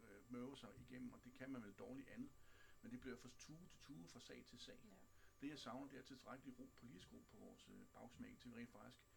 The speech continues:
Speaker 1: kan komme, øh, med det lange lys på, at vi er i stand til at træffe beslutninger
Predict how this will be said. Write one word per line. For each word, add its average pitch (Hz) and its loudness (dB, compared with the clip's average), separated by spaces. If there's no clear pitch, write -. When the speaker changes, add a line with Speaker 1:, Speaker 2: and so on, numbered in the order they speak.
Speaker 1:
kan - -8
komme, 120 4
øh, 123 0
med 104 -4
det 101 -4
lange 113 0
lys - 0
på, - -4
at 110 -2
vi 113 -2
er 107 0
i 104 -2
stand 123 -2
til 131 -2
at 123 -4
træffe - -8
beslutninger 127 0